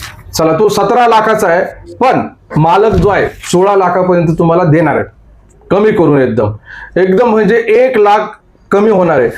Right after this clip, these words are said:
पण अजून तुम्ही बोलणार त्याच्यामध्ये की अजून कमी करा, तर नाही होणार आहे, कारण की हे बॉटम रेट आहे त्या घराचा.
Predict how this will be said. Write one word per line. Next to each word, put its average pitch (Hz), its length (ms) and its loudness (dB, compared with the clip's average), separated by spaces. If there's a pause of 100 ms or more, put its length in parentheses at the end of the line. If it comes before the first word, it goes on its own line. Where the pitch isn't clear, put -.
(160)
पण 190 100 2
अजून 208 380 0
तुम्ही 311 180 0
बोलणार 247 360 2
त्याच्यामध्ये 196 580 0 (300)
की - 60 0 (140)
अजून 240 380 2
कमी 226 280 0
करा, 156 300 0 (1400)
तर 175 260 0
नाही 165 260 0
होणार 147 220 2
आहे, 165 120 2
कारण 196 320 -4
की 208 100 2
हे 214 60 2
बॉटम 196 520 0
रेट 196 400 0
आहे 175 240 0
त्या 180 180 -2
घराचा. 165 460 0